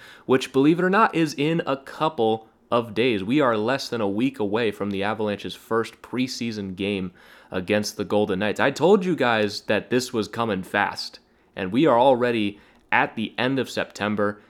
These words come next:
This time in a month, we will already be well over a week into the season. I am very, very ready to get started. Now, I was thinking back, like, yesterday, just looking back at last season and how that went.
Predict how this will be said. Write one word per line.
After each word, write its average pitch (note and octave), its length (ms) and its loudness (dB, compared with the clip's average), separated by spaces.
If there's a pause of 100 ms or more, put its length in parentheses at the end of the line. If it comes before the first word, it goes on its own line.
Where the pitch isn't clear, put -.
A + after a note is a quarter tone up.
(140)
This C#3+ 240 -2
time A#2+ 300 -2
in G#2+ 60 0
a G2+ 40 0
month, G2+ 340 -2
we A#2 160 -2
will A2 140 2
already A2 460 4
be G2+ 160 -6
well A2 260 2
over G2+ 300 0
a F#2+ 40 0
week G2 540 -4 (380)
into A#2 320 -2
the F#2 100 -6
season. A2+ 560 -2 (1300)
I G#2 160 0
am F#2 340 -2 (160)
very, A2 440 2
very G2+ 280 0
ready F#2+ 220 -2
to F#2 120 -4
get F#2+ 220 -6
started. F#2+ 420 -4
Now, A#2+ 440 -4
I C#3+ 40 6
was F3+ 140 2
thinking B3 380 2
back, A#2+ 320 0
like, G2 240 -2 (120)
yesterday, G2+ 600 0
just F#2 260 -4
looking C3 300 -2
back G#2+ 300 -2
at G2 240 -4
last G2+ 320 2
season G#2 260 -2
and G2 140 -4
how G#2 160 0
that G2+ 260 -2
went. G2 400 -4